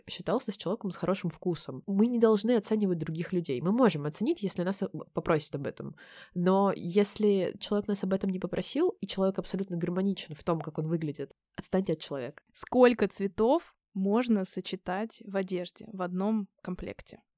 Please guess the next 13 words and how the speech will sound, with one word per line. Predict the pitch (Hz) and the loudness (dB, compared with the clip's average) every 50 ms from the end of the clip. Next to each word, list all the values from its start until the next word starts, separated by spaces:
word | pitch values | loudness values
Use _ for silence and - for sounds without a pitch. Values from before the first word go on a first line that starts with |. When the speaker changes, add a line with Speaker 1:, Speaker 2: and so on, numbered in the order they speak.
| _ _ - 170 | _ _ -14 -8
Speaker 1:
В | 175 170 | -4 -2
одном | 180 180 185 196 190 180 175 | -2 -2 0 -2 -2 -2 -4
комплекте | - 170 165 180 180 240 - - - 196 180 147 | -6 -6 -4 -2 -2 -2 -2 -4 -4 -4 -2 -2
можно | 156 160 165 170 - 175 160 | -4 -4 -4 -4 -4 -6 -8
сочетать | 160 - - - - 175 165 160 - - - | -8 -8 -10 -6 -4 -4 -4 -4 -6 -8 -6
любое | - 165 160 156 156 160 151 139 131 - 127 | -4 -2 -2 -2 0 -2 0 0 -2 -4 -6
количество | - - 147 143 139 - - - - 147 | -4 -4 -2 -2 -4 -4 -8 -10 -10 -10
цветов, | - - 151 - 196 262 285 - | -8 -8 -4 -2 0 0 0 -2
которое | - - - 170 180 196 165 | -4 -8 -4 -2 0 0 -2
хочется | - - - 160 170 - - - 160 | -2 -2 -2 -2 -2 -4 -8 -8 -8
в | 143 | -6
нём | 147 135 139 147 | -6 -6 -8 -8
сочетать. | - - - - - - | -10 -12 -14 -14 -14 -16